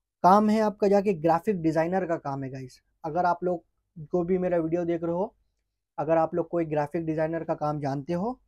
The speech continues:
तो इस जॉब के लिए अप्लाई कर सकते हो। दो हज़ार से तीन हज़ार दिरहम दुबई का सैलरी है। एकोमोडेशन फ्री है, मेडिकल फ्री है, दस घंटा काम है। एज रिक्वायरमेंट इक्कीस से पैंतीस साल के अंदर ही होना चाहिए, तभी आप लोग अप्लाई करो। इंटरेस्टेड कैंडिडेट जो भी हो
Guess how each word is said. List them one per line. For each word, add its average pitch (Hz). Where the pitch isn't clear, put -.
तो 147
इस 143
जॉब 151
के 160
लिए 160
अप्लाई 151
कर 156
सकते -
हो। 196
दो 160
हज़ार 160
से -
तीन 165
हज़ार 156
दिरहम 160
दुबई 147
का 143
सैलरी 185
है। 247
एकोमोडेशन 208
फ्री 208
है, 247
मेडिकल 165
फ्री 196
है, 233
दस 170
घंटा 170
काम 165
है। 208
एज 202
रिक्वायरमेंट 220
इक्कीस 196
से 220
पैंतीस 196
साल 185
के 185
अंदर 175
ही 214
होना 160
चाहिए, 165
तभी 156
आप 165
लोग 165
अप्लाई 151
करो। 175
इंटरेस्टेड 170
कैंडिडेट 185
जो 170
भी 190
हो 202